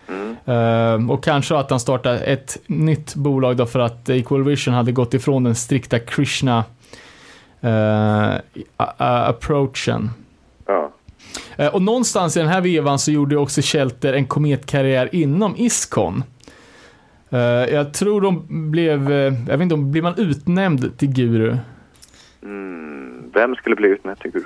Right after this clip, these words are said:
Speaker 2: Ja, eh, vad jag fattade som så var både Vic och Ray gurus.
Speaker 1: Ah, usch, ja, kanske.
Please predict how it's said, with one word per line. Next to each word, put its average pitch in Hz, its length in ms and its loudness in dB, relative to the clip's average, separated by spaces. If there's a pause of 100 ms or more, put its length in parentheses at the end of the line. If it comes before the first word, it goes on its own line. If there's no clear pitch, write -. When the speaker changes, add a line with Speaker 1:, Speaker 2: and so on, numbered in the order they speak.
(120)
Speaker 2:
Ja, 165 320 2
eh, 139 220 0
vad 156 220 -2
jag 196 160 0
fattade 226 320 -2
som 165 200 -2
så 165 100 0
var 156 100 2
både 147 300 0
Vic - 500 -4 (320)
och 151 300 -2
Ray 156 340 2
gurus. 127 760 -2 (200)
Speaker 1:
Ah, 90 580 0 (880)
usch, 87 560 -2
ja, 101 420 0 (600)
kanske. - 240 -2